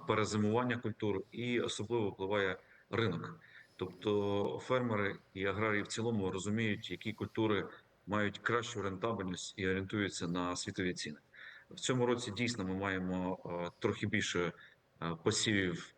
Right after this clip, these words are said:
е, саме в пшениці, тому що бачимо стійкий попит на українську пшеницю, е, тому що це одна з наших основних культур для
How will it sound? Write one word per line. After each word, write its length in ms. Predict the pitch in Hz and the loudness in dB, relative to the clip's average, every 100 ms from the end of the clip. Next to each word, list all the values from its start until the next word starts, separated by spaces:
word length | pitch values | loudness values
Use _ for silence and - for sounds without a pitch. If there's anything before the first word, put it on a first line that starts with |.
| - | -6
е, 40 | 85 85 85 | -4 -4 -4
саме 400 | - 101 95 90 | -2 -2 0 0
в 180 | 87 - - | -2 -6 -4
пшениці, 540 | - 117 131 - 82 - | 0 2 0 0 -6 -8
тому 240 | - 92 90 | -6 -4 -2
що 560 | - 87 87 87 87 | 2 4 4 4 2
бачимо 540 | 80 98 95 92 90 85 | 2 2 2 -2 -4 -2
стійкий 560 | - 107 - 104 87 - _ | -2 -2 -2 -2 -2 -6 _
попит 320 | 120 104 98 | 2 2 -2
на 100 | 95 | 0
українську 460 | 95 98 101 90 92 | -2 0 -2 -2 -8
пшеницю, 500 | - 117 131 127 - - - - _ _ - | -6 -4 -4 -4 -10 -14 -20 -20 _ _ -10
е, 200 | 76 78 82 82 - | -4 -2 -2 -4 -2
тому 160 | 98 95 | 0 2
що 140 | - | 0
це 140 | - | 2
одна 240 | 95 98 98 | 4 4 0
з 160 | - | -2
наших 460 | 90 90 98 - - | -2 0 0 -2 -4
основних 480 | 110 - 117 110 - | -6 -2 0 0 0
культур 460 | 92 - 107 90 80 - | -6 -2 -2 -2 -6 -10
для 480 | 85 87 90 90 87 | -2 0 2 0 -2